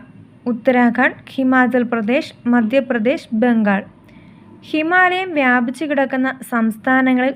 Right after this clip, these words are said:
ഉൾപ്പെടുന്നവ ഏതെല്ലാം? ആൻസർ ഒന്നും രണ്ടും നാലും. അടുത്ത ചോദ്യം, വിസ്തീർണാടിസ്ഥാനത്തിൽ ലോകത്ത് ഇന്ത്യയുടെ സ്ഥാനം? ആൻസർ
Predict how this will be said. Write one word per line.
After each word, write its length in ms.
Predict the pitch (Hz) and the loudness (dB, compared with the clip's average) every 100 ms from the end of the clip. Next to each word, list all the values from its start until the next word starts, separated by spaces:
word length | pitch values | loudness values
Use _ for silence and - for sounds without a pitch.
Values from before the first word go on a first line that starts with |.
| - | -2
ഉൾപ്പെടുന്നവ 640 | 226 220 262 262 233 208 - - | -2 0 2 2 2 0 -4 -2
ഏതെല്ലാം? 500 | 294 277 240 214 196 - - - - - - - | 0 2 2 2 0 -6 -20 -20 -20 -20 -20 -2
ആൻസർ 580 | 208 214 220 214 220 302 - - | 0 2 2 0 -2 -4 -8 -6
ഒന്നും 400 | 226 220 220 285 - 226 | 0 2 2 0 -4 -2
രണ്ടും 340 | 233 220 240 - 349 | 2 2 2 -2 -2
നാലും. 480 | 339 285 220 196 - - _ - _ _ - - - 220 | 2 2 2 -4 -12 -20 _ -20 _ _ -20 -12 -4 -2
അടുത്ത 240 | 220 311 | -2 -2
ചോദ്യം, 480 | 320 285 233 247 277 - - - - - - 269 | 0 0 2 0 -4 -12 -20 -20 -20 -20 -14 -4
വിസ്തീർണാടിസ്ഥാനത്തിൽ 1300 | 285 285 - 370 392 392 320 302 294 262 247 247 247 254 | -4 -4 -4 -2 0 0 0 -2 0 2 2 0 -2 -2
ലോകത്ത് 480 | 247 269 330 320 - | 2 2 0 -4 -2
ഇന്ത്യയുടെ 520 | 247 233 233 240 262 | 0 2 2 4 2
സ്ഥാനം? 520 | 294 - 269 233 208 - _ - - - - | 0 -2 0 2 0 -6 _ -20 -20 -20 -6
ആൻസർ 540 | 226 226 220 202 320 | 0 2 2 2 0